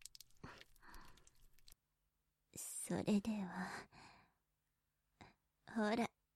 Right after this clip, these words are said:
いきますよ。はい。あなたのおちんちんが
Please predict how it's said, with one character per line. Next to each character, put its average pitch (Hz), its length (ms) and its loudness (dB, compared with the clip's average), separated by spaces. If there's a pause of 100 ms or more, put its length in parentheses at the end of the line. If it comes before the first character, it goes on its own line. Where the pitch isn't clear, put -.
(460)
い 254 180 2
き 254 180 8
ま 247 160 10
す - 200 0
よ。 - 60 -10 (2500)
は 294 100 2 (4000)
い。 - 40 6
あ 220 120 8
な 247 160 12
た 247 160 4
の 226 240 4
お 214 40 6
ち 262 280 4
ん 262 60 2
ち - 240 4
ん 196 80 -2
が 226 280 4